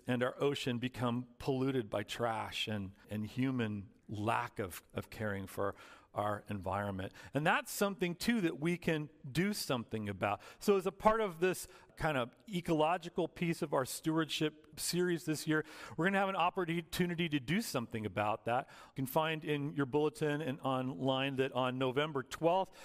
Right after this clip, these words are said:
we're gonna be a part of a beach cleanup led by Joy Riley. She works with Surfrider and has set this up for us. We're gonna do a, a beach cleanup for a couple of hours just to do a, a, a little good work for the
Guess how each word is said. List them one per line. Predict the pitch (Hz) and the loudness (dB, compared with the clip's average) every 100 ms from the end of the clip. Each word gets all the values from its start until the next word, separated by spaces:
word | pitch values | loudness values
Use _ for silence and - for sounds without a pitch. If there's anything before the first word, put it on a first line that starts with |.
| - | -4
we're | 151 | 0
gonna | 170 165 | 2 2
be | 160 | 0
a | |
part | - 170 156 | 2 2 4
of | 147 127 | 2 0
a | 127 | 0
beach | 107 156 175 - | -2 -2 -2 -2
cleanup | 190 180 185 135 | -2 2 0 2
led | 147 143 | 0 2
by | 135 | 0
Joy | 120 123 139 | 0 0 2
Riley. | 139 123 117 139 143 | 2 2 2 0 -2
She | 139 143 | -2 0
works | 131 135 - | 0 0 -2
with | 123 | -4
Surfrider | - 135 139 - 143 135 143 135 | -2 0 0 2 0 2 0 0
and | 113 | -2
has | |
set | - 135 135 | 0 -2 0
this | 127 180 | -2 0
up | 147 - | 0 0
for | 139 | 0
us. | 131 - - - - | 0 -4 -16 -16 -2
We're | 131 | 0
gonna | 131 131 120 | 2 0 0
do | 135 131 139 | 2 2 2
a, | 117 113 - | 0 0 0
a | 117 | -2
beach | 107 151 160 - | 0 -2 0 -4
cleanup | - 143 147 151 156 - - - | -4 -2 0 2 0 -2 -18 -12
for | - 147 | 0 2
a | 139 | 2
couple | - 156 156 | 0 0 2
of | 139 | 0
hours | - 135 147 147 143 | 2 2 2 0 0
just | 190 185 | -4 0
to | 151 127 147 - - 131 | 0 0 -4 -20 -14 -8
do | 110 175 185 175 - - - | 0 2 2 0 -6 -10 -4
a, | |
a, | 151 143 - | -4 -2 0
a | |
little | 147 160 185 165 180 190 | 0 2 0 2 2 0
good | 143 160 151 | 0 -2 0
work | 143 135 - | 0 0 -4
for | - 123 123 120 - - | -4 0 2 0 -4 -8
the | 117 113 107 | -2 0 0